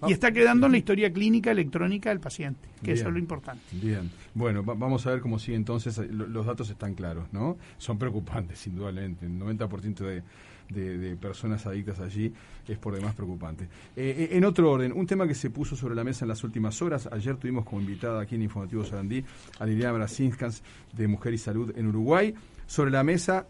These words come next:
Speaker 1: si hay o no un uso abusivo de la objeción de conciencia de los profesionales de la salud. Y ella decía lo siguiente, este,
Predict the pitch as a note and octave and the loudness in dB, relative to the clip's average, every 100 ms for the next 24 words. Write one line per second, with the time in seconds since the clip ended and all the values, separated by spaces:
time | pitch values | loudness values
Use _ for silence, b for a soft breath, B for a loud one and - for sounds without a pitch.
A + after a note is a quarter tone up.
0 | - - - C3 D#3+ D3 C#3 D#3 C3+ C3+ | -12 -8 2 4 6 8 6 4 4 4
1 | D3 D3 B2+ A2 C#3 C#3+ A#2 A2 - G#2 | 4 2 2 0 0 0 0 -2 -4 -4
2 | B2 B2 G#2+ G#2 B2 B2 A2+ G#2+ G2+ F2 | -2 -2 -4 -2 -2 -2 -2 -2 -2 -6
3 | B B B B A2+ G#2+ G#2+ A#2 B2 G#2+ | B B B B 0 0 0 2 2 2
4 | G#2 G#2 G#2 G#2 - B C#3+ E3 E3 C#3 | 2 0 -2 -2 -4 B 4 6 6 4
5 | D#3 C#3 B2+ B2 A#2 A2+ F#2 F#2+ F2 B | 2 0 0 -2 -2 -2 -2 -6 -10 B
6 | B B G2 - A2 G2 F#2+ | B B -12 -8 -6 -4 -6